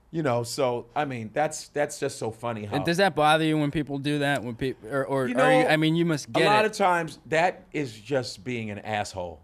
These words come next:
Speaker 1: I don't
Speaker 2: Right.
Speaker 1: care what you say. "Oh, it's, um, underdeveloped." That shit's trying to outsmart me. I'm not
Speaker 2: Yeah.
Speaker 1: in a battle to acad-, it's not an academic battle. Shut
Speaker 2: No,
Speaker 1: up.
Speaker 2: no.
Speaker 1: Third world is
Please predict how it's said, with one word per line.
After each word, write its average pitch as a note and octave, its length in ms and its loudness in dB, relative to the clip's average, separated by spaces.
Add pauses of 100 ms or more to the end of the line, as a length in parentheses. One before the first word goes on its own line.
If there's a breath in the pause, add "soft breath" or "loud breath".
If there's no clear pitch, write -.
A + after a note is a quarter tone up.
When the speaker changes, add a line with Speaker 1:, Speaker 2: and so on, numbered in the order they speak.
Speaker 1:
I B2+ 100 0
don't C#3 80 -2
Speaker 2:
Right. - 80 -8
Speaker 1:
care A2 160 -4
what A2 260 -8
you G2+ 80 -12
say. F#2+ 260 -10 (260 soft breath)
"Oh, C3+ 200 -2
it's, E3 300 -6
um, C3 220 -8
underdeveloped." C3+ 840 -4
That E3+ 180 -4
shit's - 280 -10
trying E3 240 -4
to C3+ 140 -6
outsmart C3+ 640 -4
me. A#2+ 100 -8
I'm B2 140 -4
not G#2 120 -2
Speaker 2:
Yeah. G#2 80 0
Speaker 1:
in - 40 -6
a D3 60 -2
battle A#2+ 460 -2
to - 220 -12
acad-, A#2+ 400 -4 (320 soft breath)
it's - 140 -12
not A3 160 0
an - 80 -6
academic D#3 600 0
battle. C3+ 440 0 (280 soft breath)
Shut G#3+ 380 0
Speaker 2:
No, G#3 60 4
Speaker 1:
up. F3+ 260 2 (120)
Speaker 2:
no. B2 260 -2
Speaker 1:
Third G3+ 280 4
world G3+ 260 4
is - 160 -6